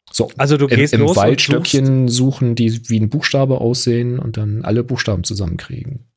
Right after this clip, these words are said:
Speaker 2: Korrekt.
Speaker 1: Zum Beispiel.
Speaker 2: Und, äh, korrekt. Und ich bin da, ich, ich hab das, ich hab das selbst gebracht, weil ich die Woche mal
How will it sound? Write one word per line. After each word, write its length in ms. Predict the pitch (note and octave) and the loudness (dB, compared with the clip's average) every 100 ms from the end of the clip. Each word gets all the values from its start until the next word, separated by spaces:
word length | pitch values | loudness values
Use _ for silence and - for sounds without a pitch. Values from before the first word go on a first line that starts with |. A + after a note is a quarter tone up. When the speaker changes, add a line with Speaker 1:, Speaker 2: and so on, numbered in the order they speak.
| _ _ _ _ | _ _ _ _
Speaker 2:
Korrekt. 480 | - B2 C#3+ C#3+ C3+ | -2 2 4 2 2
Speaker 1:
Zum 160 | C3+ | 2
Beispiel. 400 | G#2 E2 D#2+ - | 2 2 0 -2
Speaker 2:
Und, 220 | B2+ B2 - | -2 -2 -6
äh, 180 | - - _ _ _ _ _ - _ | -12 -18 _ _ _ _ _ -20 _
korrekt. 640 | - C3+ A#2+ A#2 - - | -2 0 0 -2 -4 -8
Und 120 | B2 | -4
ich 120 | C#3 - | -2 0
bin 140 | F#3 | 2
da, 200 | E3+ D#3+ | 2 2
ich, 100 | D3+ | 2
ich 200 | D#3 D3+ | 0 0
hab 100 | D#3+ | 0
das, 200 | - C#3+ - | 0 -2 -4
ich 140 | A#2+ | -6
hab 80 | D3+ | -4
das 120 | B2+ | 0
selbst 200 | C#3+ D#3+ | 0 -2
gebracht, 320 | C#3 C3+ - | -4 -4 -2
weil 100 | C3 | -4
ich 80 | C3 | -2
die 120 | B2+ | -4
Woche 200 | A#2 D3 | -4 -4
mal 240 | D3+ C3 | -2 -2